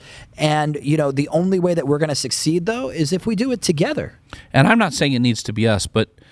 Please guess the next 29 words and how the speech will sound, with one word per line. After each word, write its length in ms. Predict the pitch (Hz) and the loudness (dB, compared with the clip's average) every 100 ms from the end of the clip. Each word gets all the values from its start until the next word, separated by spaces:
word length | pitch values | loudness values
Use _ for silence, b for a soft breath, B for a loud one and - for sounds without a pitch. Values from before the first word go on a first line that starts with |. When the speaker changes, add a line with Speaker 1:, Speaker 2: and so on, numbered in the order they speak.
| b b | b b
Speaker 2:
we 300 | 107 127 165 | 0 2 4
need 200 | 185 175 139 | 2 0 2
to 40 | |
be 160 | 127 117 | 2 4
willing 460 | 113 117 117 110 | 4 2 2 0
to 480 | - 120 107 101 95 | -2 -2 0 0 -2
point 400 | - 127 131 - | -2 0 0 0
to 100 | 107 | -4
somebody 720 | - - 104 117 127 160 - _ - | -2 0 2 0 0 -4 -10 _ -2
who 180 | 117 113 | 2 4
we 260 | 104 120 117 | 4 4 4
know 460 | 104 101 110 135 - | 4 2 2 -2 -2
all 460 | 98 107 131 156 - b - | 0 0 -2 -6 -12 b -10
Speaker 1:
Yeah. 220 | 117 82 - | -8 -8 -6
Speaker 2:
in, 160 | 127 123 | -2 2
in 180 | 120 131 | 2 0
each 320 | 147 190 196 175 | 0 -2 0 0
of 120 | 139 | 0
ge-, 140 | 113 139 127 | 0 -2 -2
the 160 | 120 | -6
genres 640 | 101 113 117 135 143 143 123 | 0 2 2 0 -2 -2 -4
that 120 | 107 | -2
we 140 | 107 | -4
talk, 300 | - 117 98 | -2 -2 0
e-, 20 | |
each 540 | 117 117 120 - 104 - | -2 -4 -6 -6 -10 -8
musical 720 | 104 107 131 131 139 151 139 | 0 4 4 4 0 0 -2
genre, 720 | 117 127 127 131 127 123 123 | 0 0 0 0 0 0 -4
each 380 | 113 110 98 - | -4 -6 -6 -8